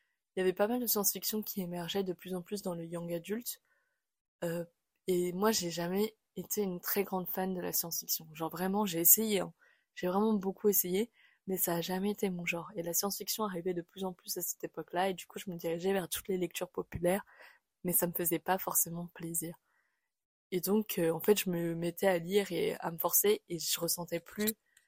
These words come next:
cette passion, cet amour que j'avais qui faisait que j'allais lire un livre et rester éveillée jusqu'à trois, quatre heures du matin pour finir mon livre.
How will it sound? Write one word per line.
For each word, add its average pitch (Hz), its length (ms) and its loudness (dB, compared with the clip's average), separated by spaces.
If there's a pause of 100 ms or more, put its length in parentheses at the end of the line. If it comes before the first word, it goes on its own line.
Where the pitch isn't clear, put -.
(260)
cette 180 400 4 (140)
passion, 202 440 0
cet 175 240 0 (340)
amour 196 540 2
que 185 100 -6
j'avais 180 320 2
qui - 220 -6
faisait 185 340 -2
que 185 100 -8
j'allais 175 300 -6
lire 175 220 -6
un 165 60 -6
livre 190 280 -6
et 165 60 -10
rester 156 340 -2
éveillée 175 340 -4
jusqu'à 165 320 -10
trois, - 220 -16
quatre - 260 -10
heures 180 60 -6
du 170 100 -14
matin 165 320 -8
pour 175 200 -8
finir 175 280 -2
mon 175 100 -8
livre. 165 220 -10